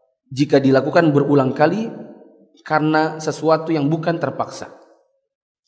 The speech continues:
Coba lihat, bergerak dalam sholat. Bergerak dalam sholat yang memang gerakan sholat, ya udah, nggak ada masalah. Gerak ruku, gerak i'tidal.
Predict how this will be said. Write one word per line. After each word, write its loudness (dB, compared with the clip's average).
Coba -4
lihat, -4
bergerak 4
dalam 2
sholat. -4
Bergerak 2
dalam 4
sholat -2
yang 2
memang 2
gerakan -2
sholat, -2
ya -4
udah, 0
nggak -4
ada -2
masalah. -4
Gerak -2
ruku, -6
gerak -4
i'tidal. -4